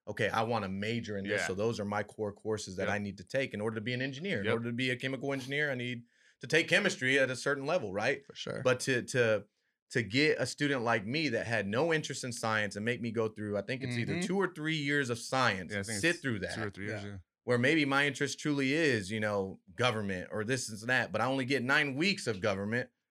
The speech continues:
Speaker 1: You see what I'm saying?
Speaker 3: <laughs>
Speaker 1: Like, it just, it does not make sense, right? It's this core curriculum that, like you said, dates back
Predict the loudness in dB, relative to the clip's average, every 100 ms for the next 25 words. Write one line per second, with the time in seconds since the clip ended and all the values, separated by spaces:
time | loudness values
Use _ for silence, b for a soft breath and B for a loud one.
0 | _ _ -12 -4 0 0 0 2 4 4
1 | 4 0 -2 -2 -4 -6 -4 -4 -2 -4
2 | -4 -8 -8 -12 -6 -2 0 0 -2 -6
3 | -4 -2 -2 -2 -2 -2 -2 -4 -4 -4
4 | -6 -10 b b b _ 0 2 2 2
5 | 0 2 2 2 0 0 0 0 0